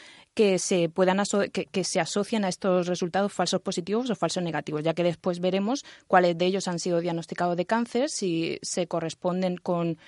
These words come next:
el valor obtenido de P S A, y además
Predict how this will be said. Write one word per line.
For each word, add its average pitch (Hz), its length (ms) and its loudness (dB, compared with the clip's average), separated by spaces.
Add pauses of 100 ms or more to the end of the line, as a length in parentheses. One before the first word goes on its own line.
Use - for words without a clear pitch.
(140)
el 180 200 0
valor 170 520 4
obtenido 170 300 -2
de 175 300 2
P 185 80 -2
S 180 260 -2
A, 226 180 0 (500)
y 247 120 4
además 254 480 4